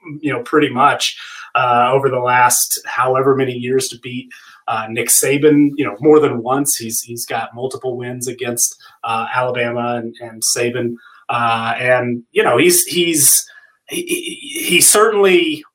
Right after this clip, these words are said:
there was something happened to where Auburn decided to, to move on. And, and,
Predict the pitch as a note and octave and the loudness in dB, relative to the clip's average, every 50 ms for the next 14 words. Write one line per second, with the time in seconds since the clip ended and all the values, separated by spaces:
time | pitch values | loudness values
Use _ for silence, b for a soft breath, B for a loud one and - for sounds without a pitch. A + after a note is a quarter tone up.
0 | _ _ _ _ _ _ _ - D#3 D3+ C#3+ C#3 - - G3+ G3 - G3+ F3 D#3+ | _ _ _ _ _ _ _ -2 -2 -2 0 0 2 0 0 2 2 0 0 0
1 | E3+ - - - - - E3 D3 D3 - F3 D#3+ C#3+ C3+ - D#3+ C#3+ - C3 C3+ | -2 -6 -8 -8 -4 -2 -2 -2 -2 -2 -2 -4 -4 -4 -4 -6 -6 -6 -4 -2
2 | C3 C3 B2+ C3 B2+ C3 C3+ C3 C3+ C3+ B2+ A#2+ C3 - - C3 A#2+ A#2+ A#2+ A#2+ | -2 -2 -2 0 2 2 2 2 2 -2 -4 -4 -4 -4 -2 -2 -2 -2 -4 -6
3 | A#2+ - - C3 A#2+ A#2+ - - - C#3+ B2+ C3+ C3 B2+ A#2+ A#2+ A2 - - - | -10 -10 -12 -12 -12 -14 -12 -10 -10 -8 -6 -4 -6 -6 -6 -8 -12 -14 -14 -18
4 | - - _ - A#2 G#2 - - B2 A2+ A2 G#2+ G#2+ G#2 G2+ | -20 -20 _ -20 -20 -20 -16 -14 -14 -12 -12 -12 -14 -16 -18